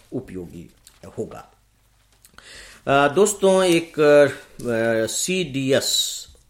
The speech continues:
के बारे में हम लोग पहले भी बात कर चुके हैं, जो है Chief of Defence Staff। इसको भी कल cabinet ने मंजूरी दे दी है, सरकार ने इसके बारे में पहले भी कहा था।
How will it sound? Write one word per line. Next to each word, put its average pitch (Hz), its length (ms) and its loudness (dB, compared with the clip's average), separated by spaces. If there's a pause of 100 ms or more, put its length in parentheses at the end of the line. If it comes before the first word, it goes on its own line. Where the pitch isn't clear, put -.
(120)
के 117 80 -4
बारे 107 300 -2
में 113 220 -4
हम 104 160 -8
लोग 107 180 -10
पहले 117 260 -6
भी 139 240 -10
बात 104 340 -4
कर 110 80 -6
चुके - 300 -12
हैं, 101 160 -10
जो 104 100 -8
है 104 80 -10
Chief 135 460 -10
of 107 140 -4 (160)
Defence 104 580 -10
Staff। 95 460 -10 (640)
इसको - 280 -6
भी 110 120 -8
कल 110 180 -8
cabinet 101 540 -10
ने 92 80 -10
मंजूरी 104 420 -8
दे 101 160 -8
दी 98 160 -12
है, 110 260 -14
सरकार 98 420 -14
ने 95 60 -12
इसके 101 180 -12
बारे 90 220 -10
में 95 160 -12
पहले 104 220 -12
भी 98 100 -12
कहा 107 240 -10
था। - 300 -18